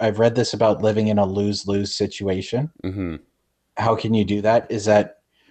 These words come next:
Speaker 1: like, when people are stuck in a dead-end job,
Speaker 2: Yeah.
Speaker 1: but they're financially dependent on that dead-end job?
Speaker 2: Yeah.
Speaker 1: The way, the only thing you can do for your mental health is to s-, weigh the pros and cons of quitting.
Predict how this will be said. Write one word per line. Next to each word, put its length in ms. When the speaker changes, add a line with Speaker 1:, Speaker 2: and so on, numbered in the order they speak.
Speaker 1:
like, 180
when 120
people 260
are 60
stuck 300
in 80
a 80
dead-end 440
job, 380
Speaker 2:
Yeah. 200
Speaker 1:
but 100
they're 140
financially 520
dependent 440
on 120
that 200
dead-end 340
job? 340
Speaker 2:
Yeah. 180
Speaker 1:
The 80
way, 340
the 240
only 300
thing 240
you 140
can 160
do 380
for 180
your 100
mental 340
health 380
is 240
to 100
s-, 340
weigh 360
the 100
pros 320
and 140
cons 300
of 120
quitting. 460